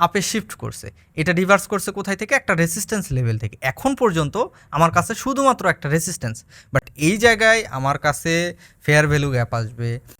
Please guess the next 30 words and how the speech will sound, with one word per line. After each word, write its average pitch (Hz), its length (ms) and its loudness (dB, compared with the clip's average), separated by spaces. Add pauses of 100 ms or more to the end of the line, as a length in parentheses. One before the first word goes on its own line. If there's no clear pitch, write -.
(240)
এই 117 100 2
জায়গায় 120 260 2
আমার 117 180 0
কাছে 123 220 -4 (200)
স্ট্রং 123 200 0 (160)
লেভেল 131 320 6
আসবে, 110 240 -2 (460)
এই 127 100 0
জায়গায় 131 300 4
আমার 120 220 4
কাছে 127 260 0 (580)
মিটিগেশন 135 440 2 (400)
জোন 143 200 8 (100)
আসবে, 113 240 2
মিটিগেশন 120 400 -2 (120)
ব্লক 131 180 4 (100)
যেটাকে 110 300 -4
বলে 113 120 -10 (360)
সেটা 135 220 4 (120)
আসবে। 110 260 0 (400)
So - 60 -4 (280)
এই 240 80 -2 (120)
জায়গায় 240 320 4 (220)
আমার 147 240 0
কাছে 160 260 0 (840)
অনেক 165 180 0
কিছু 180 120 -8 (100)
কনফার্মেশন 151 560 -2
চলে 107 200 -4
আসবে, 95 120 -14